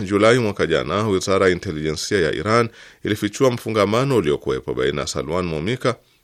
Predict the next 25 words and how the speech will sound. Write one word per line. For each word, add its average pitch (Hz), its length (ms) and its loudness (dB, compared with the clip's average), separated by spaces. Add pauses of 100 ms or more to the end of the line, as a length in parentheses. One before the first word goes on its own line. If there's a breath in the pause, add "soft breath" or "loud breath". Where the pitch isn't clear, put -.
aliyechoma 76 480 -4
moto 113 400 -6
nakala 90 600 0
ya 87 140 0
Qur'an - 380 -6
tukufu 101 600 -6
mjini 82 380 -6
Stockholm, 62 520 -8 (440 soft breath)
na 65 100 -10
shirika 76 360 -4
la 80 80 0
ujasusi 76 520 -4
la 76 200 -4
Israel, 64 640 -6 (420 soft breath)
Mossad. 78 720 -6 (680)
Duru 76 240 -4
za 71 120 -4
kuaminika 82 680 -2
zimeiambia 90 640 -2
Wizara 85 320 0
ya 82 60 0
Intelijensia 73 680 -6
ya 69 120 0
Iran 87 320 -2
kuwa 62 360 -6